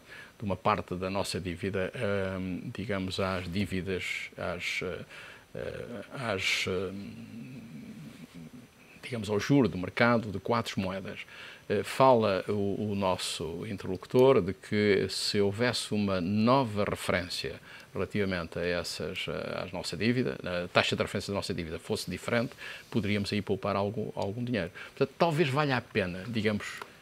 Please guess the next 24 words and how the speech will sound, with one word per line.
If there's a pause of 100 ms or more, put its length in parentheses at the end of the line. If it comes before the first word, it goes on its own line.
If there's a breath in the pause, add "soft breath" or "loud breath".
(440 loud breath)
não,
não
vamos
discutir,
não
vamos
deixar
esse
problema
de
a
Grécia
ou
não,
as
condições
da
Grécia
ou
não, (240 loud breath)
mas
vale
a
pena